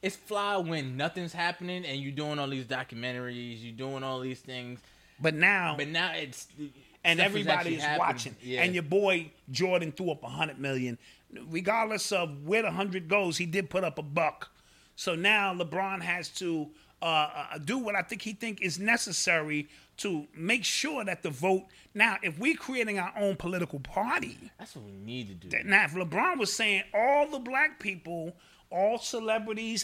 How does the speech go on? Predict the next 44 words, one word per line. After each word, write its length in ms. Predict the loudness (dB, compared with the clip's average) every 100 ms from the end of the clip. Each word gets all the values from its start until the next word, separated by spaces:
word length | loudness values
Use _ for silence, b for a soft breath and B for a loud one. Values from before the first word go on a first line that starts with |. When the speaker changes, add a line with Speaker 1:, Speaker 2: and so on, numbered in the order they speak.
| 2
Speaker 2:
and 240 | 2 2
people 300 | -2 -6 -4
who 160 | -4 -2
are 80 | -2
not 260 | -2 -4
celebrities, 600 | -4 -4 -4 -4 -6 -8 -12 B B
now 420 | 2 6 6 4
what 160 | 0 -2
we 100 | -4
wanna 280 | -2 -2 -4
do 280 | 0 0 0
is 100 | -4
create 320 | -4 0 0
our 180 | 0 -2
own 220 | -2 -2
political 440 | -2 -2 -2 -2 -4
party 420 | 0 2 2 -2 B B -2
and 120 | 0
make 160 | 0 0
sure 240 | 0 -2 0
every 420 | 2 2 0 -6 -4
vote 400 | -2 0 0 0
and 140 | -4 0
every 320 | 0 0 -4
dollar, 640 | -2 -2 2 2 2 -2 -4 -14 _ b b 6
right? 200 | 6 6
So 140 | -2
we 160 | 0 0
can 380 | 0 -2 -2 4
lobby 400 | 4 4 2 0
for 180 | 0
some 220 | -4 -4 -4
things. 480 | 0 0 0 -10 B B B
That's 260 | -2 0 -2
a, 120 | -6 -8 -20 -20 _ -4
that's 360 | 0 0 0 -2
something 400 | -2 -4 0 4
that 120 | 6
I 120 | 4
think 300 | 2 -4 -4
could, 340 | -8 -10 -8 -4
could 120 | -2
be 100 | -2
progressive. 640 | -4 -2 0 0 -6 -12